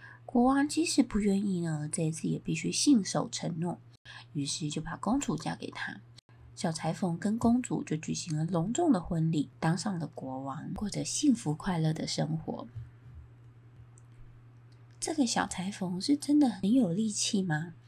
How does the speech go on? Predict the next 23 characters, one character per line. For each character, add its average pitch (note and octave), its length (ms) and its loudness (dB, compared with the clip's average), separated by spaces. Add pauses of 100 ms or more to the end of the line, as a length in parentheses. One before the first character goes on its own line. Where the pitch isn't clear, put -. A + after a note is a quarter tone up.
(400)
其 - 160 -2
实 G3 200 -2
这 B3 120 0
个 B3 120 6
小 E3+ 160 0
裁 E3 180 -4
缝 D#3+ 320 -2 (100)
都 F3+ 160 0
是 - 140 -4
靠 - 260 -2
着 E3 140 -4
他 E3+ 180 -4
的 E3 180 -4
聪 A#3 340 2
明 E3 260 2
才 E3 400 -8
智， - 280 -2 (420)
最 E3+ 160 -2
后 D#3+ 260 -4 (200)
完 D#3 200 -4
成 F#3+ 180 -2
了 G3 140 0
每 F#3+ 140 0